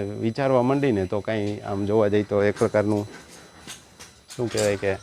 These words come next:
ઈચ્છાઓ તમારી ઘણી ખરી મોટા અંશે મરી જાય. કારણ કે મોટી મોટી ગાડીઓ જુઓ તો એ માટીનું રૂ-, રૂપાંતરણ છે. કોઈ ભૌતિક વ-, સગવડ આપતી બધી વસ્તુ માટીના રૂપાંતરણ જ છે. અને આ શરીર તમે જુઓ અથવા તો પશુ પક્ષીના શરીર જુઓ,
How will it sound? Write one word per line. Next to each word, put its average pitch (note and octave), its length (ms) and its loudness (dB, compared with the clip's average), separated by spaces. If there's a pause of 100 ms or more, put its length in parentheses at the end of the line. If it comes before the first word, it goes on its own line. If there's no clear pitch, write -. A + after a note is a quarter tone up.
(460)
ઈચ્છાઓ B2+ 400 4
તમારી B2 320 2
ઘણી B2 260 4
ખરી A2+ 320 -2 (280)
મોટા A#2+ 300 4
અંશે A#2 260 0
મરી A2+ 280 4
જાય. F2+ 220 -2 (880)
કારણ A2+ 120 -2
કે A2+ 100 -2
મોટી B2 280 4
મોટી B2 240 4
ગાડીઓ B2+ 440 6
જુઓ A#2 220 2
તો A2 120 -4
એ C#3 100 0
માટીનું C3 480 2
રૂ-, A#2+ 260 -2
રૂપાંતરણ A2+ 580 0
છે. G2+ 160 -2
કોઈ A2 180 2
ભૌતિક A#2 520 4
વ-, A2+ 360 0
સગવડ B2 380 4
આપતી A2+ 320 4
બધી A2 320 4
વસ્તુ A#2+ 340 2
માટીના A2 440 2
રૂપાંતરણ B2 580 4
જ F#2 40 0
છે. - 240 -8 (560)
અને G2+ 440 0
આ G#2 180 -4
શરીર C3+ 400 6
તમે G#2+ 280 2
જુઓ F#2+ 280 2
અથવા G#2+ 260 2
તો G#2+ 100 2
પશુ A#2+ 280 2
પક્ષીના B2 440 2
શરીર A2 300 0
જુઓ, G#2 240 4